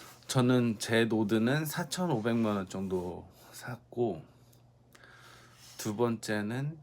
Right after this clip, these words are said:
칠천, 세 번째도 칠, 팔천에 샀던 것 같아요. 그 노드 세 개 지금 세팅한, 했고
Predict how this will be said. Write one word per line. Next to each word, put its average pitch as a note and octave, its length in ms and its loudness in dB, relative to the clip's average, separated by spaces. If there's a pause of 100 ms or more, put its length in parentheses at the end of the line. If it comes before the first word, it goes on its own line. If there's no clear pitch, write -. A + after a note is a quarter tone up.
칠천, E3 560 -8 (1080)
세 - 200 -8
번째도 D3+ 480 -2
칠, - 200 -4
팔천에 F3 520 -2
샀던 B2+ 360 -6
것 F2+ 200 -10
같아요. F2 200 -14 (680)
그 G2+ 180 -4
노드 G#2+ 280 2
세 C#3 200 -2
개 B2+ 500 0
지금 G2+ 220 -8
세팅한, B2+ 800 -4
했고 C3 600 -4